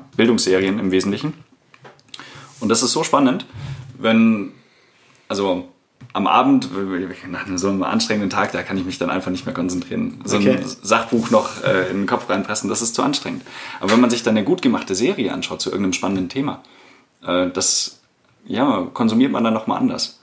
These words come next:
Speaker 2: Mhm.
Speaker 1: Also es ist entspannend, trotzdem informativ und ich hab gemerkt, die Sachen bleiben besser im Kopf hängen. Also es, ähm, erstellt mehr Anknüpfpunkte, weil man eben nicht nur die, die Tonspur hat, sondern eben auch die Bilder im Kopf.
Speaker 2: Okay, cool. Ist es Deutsch oder, äh, Englisch?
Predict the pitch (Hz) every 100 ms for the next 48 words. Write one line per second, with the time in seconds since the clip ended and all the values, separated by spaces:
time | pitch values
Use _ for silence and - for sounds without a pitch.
0 | _ - 131 139 - _ _ _ _ -
1 | 101 95 82 - - 101 92 104 170 190
2 | - - 131 143 147 143 143 135 - 165
3 | - - - - - 185 226 - - _
4 | _ _ - 135 - 117 156 - 107 127
5 | - 120 113 117 110 - 101 127 - -
6 | - - - 92 87 90 - - - -
7 | - - - - 113 117 98 139 90 -
8 | - 90 92 101 110 95 98 104 104 -
9 | 107 101 95 87 92 90 - - 92 175
10 | 175 95 104 - - - - 117 113 110
11 | 92 - 92 107 113 90 87 - - -
12 | _ 135 - 120 - - 123 - 147 139
13 | 151 - - 151 175 - 170 147 143 -
14 | - 107 - 147 190